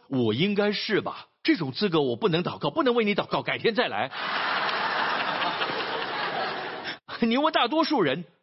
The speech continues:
，“你完全顺服吗？”他们可能会说，“我应该是吧？我改天再来，你还没预备好，还没预备好。”明白吗？我告诉你，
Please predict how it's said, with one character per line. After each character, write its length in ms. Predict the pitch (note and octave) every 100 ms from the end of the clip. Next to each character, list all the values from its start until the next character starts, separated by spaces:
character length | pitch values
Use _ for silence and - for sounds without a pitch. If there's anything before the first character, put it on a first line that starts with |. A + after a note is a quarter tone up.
| _ _
，“你 120 | G3+
完 200 | A3+ C#4+
全 140 | C#4 D4
顺 220 | F4+ C#4
服 100 | A#3+
吗？” 140 | B3 B3
他 100 | D4
们 100 | G#3
可 80 |
能 100 | A3
会 120 | B3 C4
说 320 | C#4 C#4 C#4 - _
，“我 460 | - A#3 A3+ B3 -
应 140 | C4+
该 160 | D#4 D4+
是 240 | - D#4+
吧？ 180 | D3+ - - - - - - - F3+ - -
我 160 | C3 D3+
改 120 | E3
天 140 | G#3
再 140 | G#3 E3
来， 160 | D#3
你 100 | E3
还 100 | E3
没 80 | A#3
预 160 | C4+ A3
备 120 | F3
好， 180 | C3 G#2
还 120 | A#3+
没 100 | C#4
预 160 | E4+
备 160 | A3+ G3
好。” 300 | - E2 F#2 - - - - - - - G#5 - - - - - - _ _
明 160 | - A3+
白 120 | C#4
吗？ 180 | C#4 B3+ _ _ _ _ _ _ _ _ _ _ -
我 120 | F3
告 180 | C#4 A3
诉 140 | C3+
你， 200 | G2 D2+